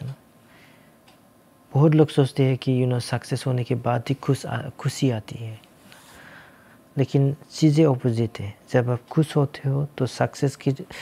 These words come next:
रास्ते में आप बहुत जल्दी आ जाते हो, है ना? <coughs> तो यहाँ पर लोगों को प्रॉब्लम ये लगता है कि आपने तो बोल दिया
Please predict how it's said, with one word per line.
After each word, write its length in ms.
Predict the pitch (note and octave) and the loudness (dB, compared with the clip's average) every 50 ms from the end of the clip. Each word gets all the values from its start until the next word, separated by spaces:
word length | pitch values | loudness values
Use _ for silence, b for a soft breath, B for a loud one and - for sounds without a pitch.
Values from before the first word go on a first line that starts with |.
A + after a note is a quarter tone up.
| B B B B B B | B B B B B B
रास्ते 560 | C#3+ C3 B2 B2 A#2+ B2 B2+ - - - C#3+ | -2 -2 0 2 2 2 2 2 2 2 4
में 180 | C3+ C3+ C3+ C3 | 4 4 2 2
आप 140 | B2+ C3+ C#3 | 0 0 0
बहुत 360 | C3+ C3 B2+ C3 C3 A#2 - | 2 2 2 2 2 0 2
जल्दी 300 | - B2 A#2+ A#2 A#2+ A#2+ | 2 2 2 2 0 0
आ 80 | A2+ | 0
जाते 300 | A2 A2 G#2 G2 - - | 0 -2 -6 -8 -8 -10
हो, 100 | G#2+ G#2 | -12 -10
है 180 | G2+ G#2 A#2+ C3 | -8 -8 -8 -8
ना? 120 | C3 B2 - - - - - - - - B B B B B B B - - - - - - - - | -8 -8 -10 -14 -20 -20 -20 -20 -20 -20 B B B B B B B -20 -20 -20 -20 -20 -20 2 4
<coughs> 840 | - - - - - D#3+ C#3+ - - - - - - - - - - | 4 4 6 6 4 4 4 2 -8 -18 -16 -16 -18 -20 -20 -4 2
तो 80 | D3+ | 4
यहाँ 220 | D3 D3+ D3+ D#3+ D#3+ | 6 6 6 4 2
पर 180 | - E3+ E3+ E3+ E3+ | 4 6 6 6 6
लोगों 500 | D#3+ D#3+ D3 D3 D3 D3+ D3+ C#3+ D#3+ D3+ | 2 0 2 6 6 8 8 6 6 4
को 120 | - E3+ | 4 2
प्रॉब्लम 460 | C#3+ - D3+ C#3 C3+ C3+ C#3 C#3 D3 | 2 4 4 4 4 4 2 0 2
ये 140 | C3+ C3+ C#3 | 2 2 2
लगता 340 | C3+ B2+ B2+ - _ - B2+ | 2 0 0 -2 _ -2 0
है 180 | A#2 B2 C3 B2 | 0 0 0 -2
कि 160 | - - C3 | 0 0 0
आपने 280 | B2 A#2+ A#2 - C3 | 0 0 -2 -4 -6
तो 160 | B2+ - C#3 B2+ | -4 -2 -2 0
बोल 240 | A#2+ C3+ C#3+ D3 | 4 6 6 8
दिया 240 | C3+ C#3 B2 A#2 A2 | 8 6 4 2 -4